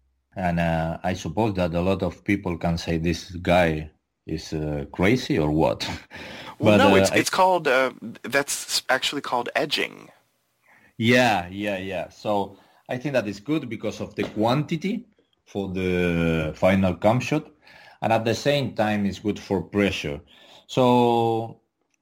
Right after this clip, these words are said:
Speaker 1: also when I do my trainings in the, before the scenes, I try to do a lot of, uh, legs exercise because it's good for stamina,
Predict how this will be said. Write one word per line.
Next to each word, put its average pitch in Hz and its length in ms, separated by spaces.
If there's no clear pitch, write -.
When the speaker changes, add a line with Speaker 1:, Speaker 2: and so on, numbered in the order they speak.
Speaker 1:
also 139 560
when 104 280
I 107 100
do 107 200
my 101 180
trainings 101 580
in 92 220
the, 85 440
before 95 360
the 92 180
scenes, 110 680
I 90 160
try 101 260
to 90 160
do 90 720
a 85 60
lot 90 220
of, 90 260
uh, 78 580
legs 98 640
exercise 104 840
because 98 320
it's 85 160
good 113 320
for 92 400
stamina, 104 600